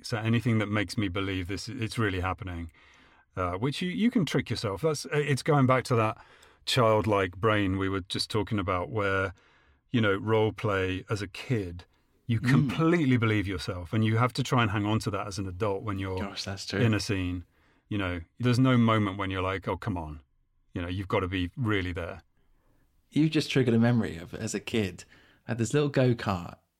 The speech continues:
Speaker 2: and a friend and I were gonna try and build something to it where it was gonna take off and fly. And we believed it was gonna do that.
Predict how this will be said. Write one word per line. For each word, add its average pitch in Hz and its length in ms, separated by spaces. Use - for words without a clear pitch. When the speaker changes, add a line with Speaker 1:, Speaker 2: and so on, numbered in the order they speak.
Speaker 2:
and 110 160
a - 20
friend 143 300
and 131 80
I 110 120
were 107 120
gonna 107 220
try 113 320
and 104 200
build 185 320
something 113 360
to 113 160
it 107 80
where 113 80
it - 20
was 113 100
gonna 117 160
take 123 300
off 113 160
and 104 100
fly. 95 460
And 135 100
we 160 120
believed 151 500
it 123 60
was 117 100
gonna 113 160
do 110 220
that. 90 340